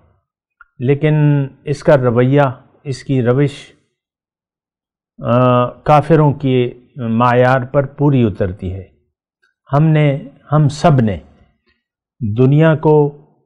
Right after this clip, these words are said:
आखिरत के मुकाबले में तरजीह दे दी है। दुनिया के फ़ायदे को हम असल फ़ायदा जानते हैं। हमारा रुख जो है वो ज़ाहिर की तरफ है,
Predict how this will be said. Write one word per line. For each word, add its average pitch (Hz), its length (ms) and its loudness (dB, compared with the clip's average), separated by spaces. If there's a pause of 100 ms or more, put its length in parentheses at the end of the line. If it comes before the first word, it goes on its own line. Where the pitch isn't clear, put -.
आखिरत 139 540 -2
के 139 60 -2
मुकाबले 123 540 -2
में 135 260 -4
तरजीह 135 520 2
दे 110 180 0
दी 98 180 -4
है। - 460 -12 (580)
दुनिया 175 580 2
के 147 360 -8
फ़ायदे 147 460 2
को 151 380 -2 (1040)
हम 156 320 0
असल 165 360 2
फ़ायदा 135 380 0
जानते 117 460 -2
हैं। 95 420 -12 (840)
हमारा 170 340 4
रुख 202 300 2
जो 165 120 2
है 151 180 2
वो 139 200 -2
ज़ाहिर 127 320 0
की 127 140 -4
तरफ 107 340 -6
है, 85 180 -14